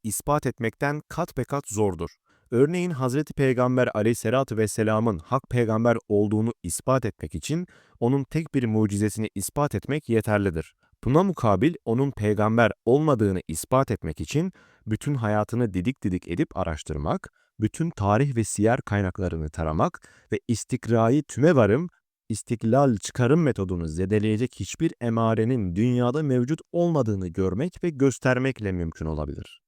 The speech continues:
Mesela bir insan dünyada kırk ayaklı bir canlı yok dese, bu iddiasına ancak bütün dünyayı kolaçan yapmakla, karada, denizde, havada gezip, hatta nesli tükenmiş olan canlıların dünyasına da gidip,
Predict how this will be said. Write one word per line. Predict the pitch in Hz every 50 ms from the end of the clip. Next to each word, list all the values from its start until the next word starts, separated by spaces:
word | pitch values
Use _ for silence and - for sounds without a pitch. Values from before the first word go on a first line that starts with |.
| _ _ _
Mesela | - 95 98 135 208 208 - 190 165 175 175 180 175 _ _ -
bir | 180 165
insan | 135 101 87 82 - 101 120 165 185 180 - - 117
dünyada | 113 139 156 160 160 156 156 147 175 175 _
kırk | - - 196 190 - - -
ayaklı | 131 127 127 - - - 143 139
bir | 165 175
canlı | 135 113 107 117 113 110 135 180
yok | 185 175 165 - - -
dese, | 95 80 - - - - _ _ _ _ _ _ -
bu | 127 196 226
iddiasına | 196 170 - 160 151 147 139 - 156 160 143
ancak | 190 208 165 147 185 196 -
bütün | 120 117 - - 170 170 147
dünyayı | 120 127 127 123 123 123 120 131 156
kolaçan | - - - 113 113 110 - 143 147 151
yapmakla, | 131 110 98 - - 123 139 143 - - - 78 - 151 175 _ _ _ _ _ _ -
karada, | - 110 110 110 107 87 90 85 80 78 78 78 82
denizde, | 95 104 107 107 101 90 80 90 82 80 76
havada | 78 - - 92 90 87 98 98 127
gezip, | 139 110 90 76 78 135 190 - _ _ _ _ _ _
hatta | - - - _ - 214 196
nesli | 156 135 131 127 - - 202
tükenmiş | - - - 165 156 165 202 185
olan | 151 131 123 147 180 185 147
canlıların | 120 120 117 120 123 123 123 127 151 185 170 120
dünyasına | 110 110 113 113 113 113 110 - - 139 156
da | 131 101
gidip, | 80 80 82 80 127 -